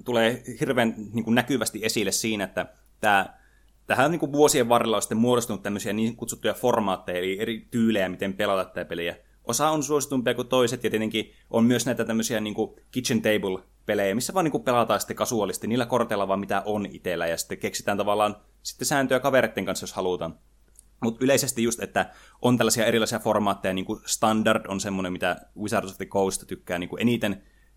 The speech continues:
tietysti myydä, koska tää luo eniten niinku tämmöstä niille tuottoa, kun tää perustuu siis siihen, että sulla on joku viimeisen kahden vuoden ajalta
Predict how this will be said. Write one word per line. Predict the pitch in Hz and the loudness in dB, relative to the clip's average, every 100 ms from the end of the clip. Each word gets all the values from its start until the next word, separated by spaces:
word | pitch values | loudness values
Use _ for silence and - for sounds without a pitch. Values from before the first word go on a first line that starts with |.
| _ | _
tietysti | - 98 104 | -4 -2 2
myydä, | 107 110 98 | 4 4 2
koska | - - | -6 -2
tää | 101 98 98 - _ _ | 2 2 0 -8 _ _
luo | - 113 113 113 107 101 - - | -4 2 6 6 6 4 -8 -2
eniten | 110 107 98 | 0 0 -2
niinku | 95 98 | -4 -4
tämmöstä | 95 95 104 92 - _ _ - | -4 -4 -4 -6 -12 _ _ -6
niille | 117 117 117 _ _ | -2 -2 -4 _ _
tuottoa, | - 139 107 - 87 | 4 4 4 2 0
kun | - - - | 0 -6 0
tää | 104 | 2
perustuu | 113 113 113 | 2 0 -2
siis | 107 113 | 0 2
siihen, | 117 107 | 2 0
että | 101 98 - - - | 0 -2 -4 -10 -10
sulla | 104 104 | 0 2
on | |
joku | 107 113 | 2 2
viimeisen | 117 110 107 101 | 4 2 0 -2
kahden | 123 113 95 | 2 4 4
vuoden | 95 90 87 - _ - | 2 0 -4 -10 _ -6
ajalta | 101 95 90 | 0 2 0